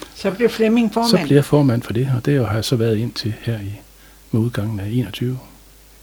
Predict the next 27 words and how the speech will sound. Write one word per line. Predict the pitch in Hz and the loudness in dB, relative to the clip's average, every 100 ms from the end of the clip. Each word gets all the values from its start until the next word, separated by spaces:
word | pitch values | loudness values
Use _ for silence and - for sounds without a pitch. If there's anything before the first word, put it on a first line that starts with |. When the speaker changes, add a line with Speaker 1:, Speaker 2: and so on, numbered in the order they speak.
| - - - - - - | -20 -20 -20 -20 -20 -2
Speaker 1:
Men | 214 220 214 | 4 6 6
du | 240 | 6
har | 214 | 4
haft | 240 - | 4 4
en | 220 - - - - - | 0 0 -14 -20 -20 -10
praksis | - 208 - 190 - - | -4 -2 0 0 -2 -4
i | 196 | -2
Aalbæk | 185 180 175 170 - - | 0 0 0 -4 -4 -4
i | 165 | -2
rigtig | 170 170 170 | 0 0 0
mange | 156 151 | 0 0
år. | 147 170 | -2 -4
Speaker 2:
Ja. | 104 - - - - - - - - - | -6 -6 -18 -20 -20 -20 -20 -20 -20 -4
Speaker 1:
Har | 190 | 0
du | 180 | 2
aldrig | - 247 247 | 2 2 4
nogensinde | 220 226 220 - 214 208 190 - - | 6 6 6 4 4 2 0 -6 -12
følt, | - 214 208 - - - - - - - | 4 6 6 2 -16 -20 -20 -20 -16 -2
"Ej, | 160 151 - | -2 -2 -4
hvor | 175 | -2
er | 170 | -2
det | 156 | 0
træls | - 165 185 | 0 0 2
at | |
skal | - 160 | 0 0
på | 160 | -2
arbejde"? | 165 170 175 | -4 -4 -8